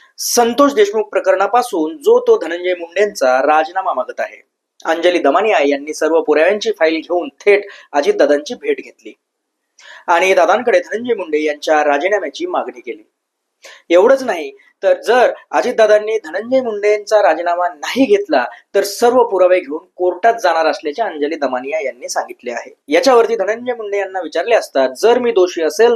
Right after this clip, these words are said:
तर तसं देवेंद्र फडणवीस आणि अजितदादा यांनी सांगावं किंवा माझ्या राजीनाम्यावर दोघांनी निर्णय घ्यावा आणि संतोष देशमुख प्रकरणात जो मुख्य दोषी असेल, त्याला फाशीची शिक्षा व्हावी, अशी माझी इच्छा आहे,"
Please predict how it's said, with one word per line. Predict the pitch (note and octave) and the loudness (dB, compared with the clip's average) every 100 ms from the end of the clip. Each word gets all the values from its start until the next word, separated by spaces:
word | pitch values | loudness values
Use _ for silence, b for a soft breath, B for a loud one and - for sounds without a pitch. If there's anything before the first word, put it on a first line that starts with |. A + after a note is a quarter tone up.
| A3+ | 0
तर | F3 - | -4 -2
तसं | D#3+ E3 | -6 -4
देवेंद्र | D3 E3 F#3 A3 E3 | -2 -2 0 -2 -2
फडणवीस | E3 G#3+ C#4+ G#3+ | -4 0 0 2
आणि | E3 | 0
अजितदादा | D#3+ D#3 D3+ C#3 C#3+ | 0 0 0 0 2
यांनी | D#3 D#3 F#3 | 0 -4 -2
सांगावं | A#3+ A#3 D#3 B2 | 0 2 2 0
किंवा | E3+ F#3+ C3+ - B B | -2 -2 -2 -4 B B
माझ्या | D#3+ D#3 D#3 G3+ | -2 0 2 2
राजीनाम्यावर | A#3+ F3+ F3 E3 F#3 | 2 0 -2 -4 -4
दोघांनी | G#3 D#3 C#3 G#3 | 0 -2 -2 -8
निर्णय | A#3+ A3+ D#3+ | -8 -6 -8
घ्यावा | B2+ A#2+ - _ _ b b | -10 -14 -18 _ _ b b
आणि | D#3+ | 0
संतोष | F3+ F3+ F3+ C4 | 2 2 4 4
देशमुख | G#3 - G3 | 2 0 -8
प्रकरणात | - F3+ D3+ E3 | -6 -6 -4 -4
जो | E3+ - G3 | -4 -2 -2
मुख्य | F3+ F#3+ B3+ | -2 -4 2
दोषी | C4+ G#3+ G3+ | 4 2 2
असेल, | F3+ F3 E3 D#3+ b b - | -2 -2 -6 -8 b b 0
त्याला | F3 F3 | 2 0
फाशीची | - C#3+ - D#3 F#3+ | -2 -6 -8 -10 -10
शिक्षा | - - F3 | -12 -8 -8
व्हावी, | E3+ A3 D#3+ B2 B B | 0 0 0 -4 B B
अशी | D3+ A3+ | -8 -4
माझी | E3+ C#3+ A3 | -2 -2 -4
इच्छा | A#3 - - C4 | -8 -8 -2 0
आहे," | C#3 E3 | 2 -2